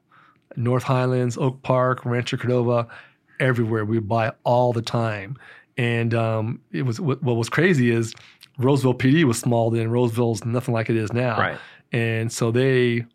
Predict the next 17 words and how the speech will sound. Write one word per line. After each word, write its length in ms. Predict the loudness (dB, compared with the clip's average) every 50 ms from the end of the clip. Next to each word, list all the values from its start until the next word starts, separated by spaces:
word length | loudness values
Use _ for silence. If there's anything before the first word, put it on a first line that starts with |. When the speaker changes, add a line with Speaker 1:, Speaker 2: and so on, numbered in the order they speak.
| _ _ -6
Speaker 1:
their 220 | 0 2 4 4
officers 260 | 4 2 0 -2 -2
had 140 | -2 -2 -2
come 180 | 0 0 0 2
down 220 | 2 0 0 0
and 100 | -2 0 2
ridden 200 | 2 2 2 0
with 160 | 0 0 0
us 260 | 0 0 0 0 -4 -8 _ -10
to 100 | -10 -6
get 240 | -4 -4 -4 -4
experience 760 | -4 -8 -10 -6 -2 0 0 0 0 -2 -4 -8 -10 -10 -12 -16 _ -20 -20 -20 -20 -20 -20 _ -4
in 40 | -2
the 60 | -2
narcotics, 560 | 0 0 0 2 2 2 2 2 0 -2 -8 -16 _ _ -6
narcotics 460 | -4 -4 0 0 2 2 2 0 -2
area. 340 | -4 -4 -4 -4 -4 -6 -6